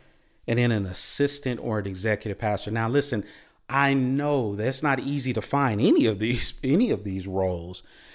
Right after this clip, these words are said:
And especially if you don't, if your church doesn't have the resources to hire people. But please make sure you go into prayer and ask the Lord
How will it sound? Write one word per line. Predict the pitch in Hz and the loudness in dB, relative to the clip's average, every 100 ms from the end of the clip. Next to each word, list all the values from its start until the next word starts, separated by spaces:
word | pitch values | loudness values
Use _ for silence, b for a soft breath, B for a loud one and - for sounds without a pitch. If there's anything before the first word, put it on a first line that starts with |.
| B | B
And | 113 | -4
especially | 110 - 170 165 139 | -4 4 4 4 0
if | 123 127 | -2 0
you | |
don't, | 120 117 - | -2 -2 -6
if | 107 | -4
your | 113 | -4
church | 107 120 113 | -2 -4 -2
doesn't | 113 107 104 | -2 -2 -2
have | 107 | -2
the | 104 | -2
resources | 98 113 - 107 101 110 | -2 -2 -2 -4 -6 -8
to | 113 | -8
hire | 101 - 110 110 104 | -10 -6 -4 -2 -4
people. | - 110 113 101 - B B B | -6 -8 -6 -6 -8 B B B
But | - - | -6 -4
please | - 185 147 | 0 2 0
make | 113 123 | -2 -6
sure | - 127 | -4 -4
you | 147 208 | -4 -6
go | 196 139 | -2 0
into | 117 87 | -2 -4
prayer | - - 127 113 113 | -10 -2 0 2 0
and | 110 101 | -4 -8
ask | 104 113 - - | -4 -2 -4 -8
the | |
Lord | 98 107 107 107 | -4 -2 0 -2